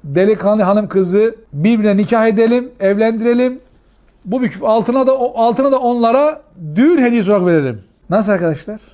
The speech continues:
He? Vay be. İki papaz diyor ki, "Hadi gidelim." Daha diğer mahkemelere girmeye gerek yok. Ama orada sıralıyor o mahkeme kayıtlarını ki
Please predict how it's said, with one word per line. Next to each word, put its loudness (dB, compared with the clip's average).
He? 0
Vay 0
be. -12
İki -4
papaz 2
diyor 2
ki, 0
"Hadi 0
gidelim." 2
Daha 0
diğer 2
mahkemelere 0
girmeye 2
gerek 0
yok. 0
Ama 0
orada 2
sıralıyor 0
o -4
mahkeme -2
kayıtlarını -4
ki -6